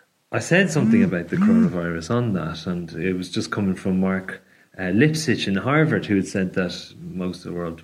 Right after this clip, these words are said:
Speaker 1: would get this, or half the world could get this thing anyway. Uh,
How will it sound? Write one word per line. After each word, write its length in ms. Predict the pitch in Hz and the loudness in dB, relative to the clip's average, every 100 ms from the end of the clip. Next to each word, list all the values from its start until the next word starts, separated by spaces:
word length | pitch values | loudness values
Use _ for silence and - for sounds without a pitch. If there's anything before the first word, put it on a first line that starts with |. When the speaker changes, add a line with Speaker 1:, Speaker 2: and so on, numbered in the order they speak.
| - | -20
Speaker 1:
would 140 | 80 | -6
get 320 | 101 120 - | -4 -4 -6
this, 220 | - - | -10 -8
or 160 | - 80 | -6 -4
half 320 | 107 120 131 | -2 -2 -2
the 80 | 113 | -4
world 240 | 90 85 | -4 -4
could 140 | - 95 | -4 -4
get 200 | 113 117 | -4 -4
this 160 | 87 | -8
thing 220 | - 87 90 | -8 -12 -8
anyway. 340 | 110 95 87 - - - - _ - - | -6 -6 -8 -16 -20 -20 -20 _ -10 -4
Uh, 640 | 104 101 98 95 95 92 | 0 2 2 0 0 -4